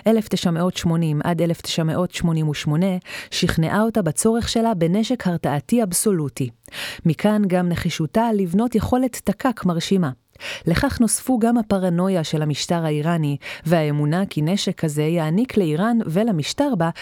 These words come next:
חסינות מפני איומי המערב. הפער בין החסינות שממנה נהנית צפון קוריאה הגרעינית לבין גורלו של סדאם חוסיין, שלא החזיק נשק כזה,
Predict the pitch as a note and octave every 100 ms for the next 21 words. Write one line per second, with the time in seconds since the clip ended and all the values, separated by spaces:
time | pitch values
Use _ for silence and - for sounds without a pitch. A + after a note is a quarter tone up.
0 | - - G#3 - A3+ D4+ - A3 G#3+ B3+
1 | B3 A3+ A#3 E3+ C#3+ D3+ E3 F3 F3+ D3
2 | C3 C#3+ - G#3+ A3 C4+ C4+ G#3+ A#3 A3
3 | G3+ - E3 F3+ - E3+ D#3+ E3 F#3 F#3
4 | E3 E3 F3+ - - F#3 F#3 - D#3+ E3+
5 | F3 D#3+ D#3+ D#3+ D#3+ D#3 - - - E3+
6 | E3 F3+ F3+ E3+ D3+ D3+ F#3 F3+ F3 E3
7 | D3 D3 F3 - D3 - G3 D#3+ D3+ -
8 | G3 F#3+ E3 - C#3+ G#3 B3 D#3+ C#3 C#3+
9 | - C#3+ C#3